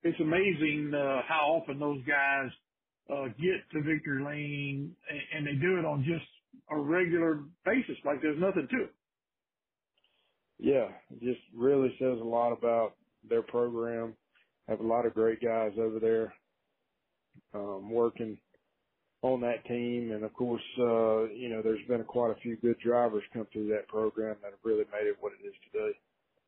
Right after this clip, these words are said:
Speaker 1: S R L race this weekend at Mobile International Speedway.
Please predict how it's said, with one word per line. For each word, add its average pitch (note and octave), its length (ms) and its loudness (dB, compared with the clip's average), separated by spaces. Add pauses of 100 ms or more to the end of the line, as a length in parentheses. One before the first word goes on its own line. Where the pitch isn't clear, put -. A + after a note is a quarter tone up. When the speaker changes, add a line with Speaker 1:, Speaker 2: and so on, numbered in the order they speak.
(1300)
Speaker 1:
S G#3+ 260 2
R G#3+ 280 4
L G#3+ 140 4
race G3 360 4
this G3 220 2
weekend G3+ 840 2
at F3 440 0 (460)
Mobile F#3+ 500 4
International F#3+ 720 2
Speedway. G3+ 680 2